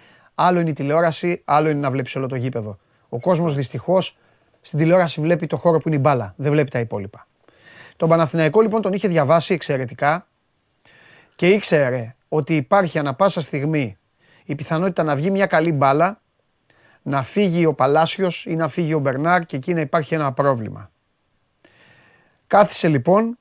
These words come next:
είδαμε μια ομάδα που δεν είχε σχέση με τον παοκ, ούτε, με το, κα-, ούτε στο Καραϊσκάκης.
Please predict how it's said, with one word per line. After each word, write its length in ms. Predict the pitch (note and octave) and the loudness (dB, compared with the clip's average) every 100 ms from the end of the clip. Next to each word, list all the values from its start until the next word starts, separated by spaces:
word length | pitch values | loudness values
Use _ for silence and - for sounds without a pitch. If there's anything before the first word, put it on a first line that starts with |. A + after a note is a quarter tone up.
| - | -6
είδαμε 380 | F#3+ F#3 F3 | 0 2 4
μια 260 | D#3+ E3+ D#3+ | 4 2 2
ομάδα 380 | D3 D#3+ D3 C#3 | 2 2 2 0
που 100 | D3+ | 0
δεν 180 | D3 G#3 | 0 0
είχε 180 | F#3+ D#3+ | 0 -4
σχέση 420 | - D#3+ D3 C#3+ | -2 -4 -4 -6
με 60 | |
τον 200 | B2+ A#2+ | -8 -8
παοκ, 380 | G#2+ C3+ D#3+ G3 - _ | -4 0 0 -2 -10 _
ούτε, 300 | F3+ F#3+ F3+ | -4 -2 -2
με 140 | D3+ | -2
το, 100 | C3 | -4
κα-, 180 | B2+ C#3 G3 | -6 -6 -4
ούτε 200 | F3+ F3+ | -4 -4
στο 140 | - | -6
Καραϊσκάκης. 800 | C3 B2+ G2+ - C#3 G#3+ G3+ | -8 -6 -6 -4 -4 -4 -10